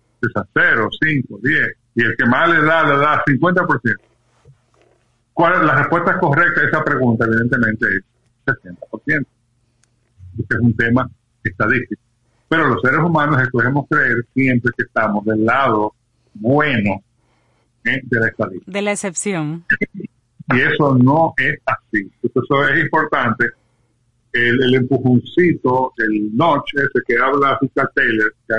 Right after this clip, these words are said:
Speaker 1: que tenemos que recibir o darnos nosotros mismos para quedarnos del lado, del lado racional cuando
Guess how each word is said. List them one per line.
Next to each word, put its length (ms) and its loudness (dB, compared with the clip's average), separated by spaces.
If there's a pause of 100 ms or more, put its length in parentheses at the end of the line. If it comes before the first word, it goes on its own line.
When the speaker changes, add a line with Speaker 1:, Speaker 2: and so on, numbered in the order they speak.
(120)
Speaker 1:
que 80 -4
tenemos 540 -2
que 80 0 (460)
recibir 600 2
o 120 2
darnos 320 2
nosotros 460 0
mismos 380 0
para 240 -2
quedarnos 400 2
del 80 0
lado, 400 2
del 160 2
lado 240 2
racional 460 -2
cuando 260 -4